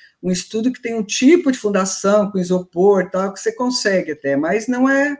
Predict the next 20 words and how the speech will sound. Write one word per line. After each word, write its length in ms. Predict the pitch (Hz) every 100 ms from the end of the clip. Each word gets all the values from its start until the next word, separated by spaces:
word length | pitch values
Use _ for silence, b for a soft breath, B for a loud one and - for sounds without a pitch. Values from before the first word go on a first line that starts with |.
| b b b -
é 60 |
a 60 | 214
única 300 | 254 285 277
coisa 220 | 277 277
que 80 | 262
você, 120 | 262
você 300 | 262 247 -
poderia 400 | 254 262 247 330
construir 560 | - 285 262 - 226 302
na 140 | 277
área 320 | 240 269 285
onde 200 | 285 302
não 140 | 302 285
foi 160 | 285
lixo, 440 | 285 185 135 - _ _ _ _ _
tá? 320 | 156 175 220 _ _ _ -
Onde 240 | 185 196
não 140 | 208
foi 140 | 208 254
lixo. 320 | 190 -